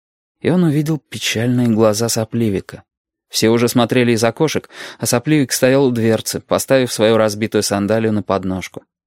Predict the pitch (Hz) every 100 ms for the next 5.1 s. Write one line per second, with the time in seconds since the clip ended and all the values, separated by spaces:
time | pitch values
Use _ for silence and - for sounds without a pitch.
0 | - 117 117 143 123 107 - 107 104 101
1 | 95 110 107 101 _ _ _ _ _ _
2 | - 82 110 - 139 110 101 120 120 -
3 | 98 95 92 92 117 120 - _ _ _
4 | _ _ 104 - - 95 95 104 - -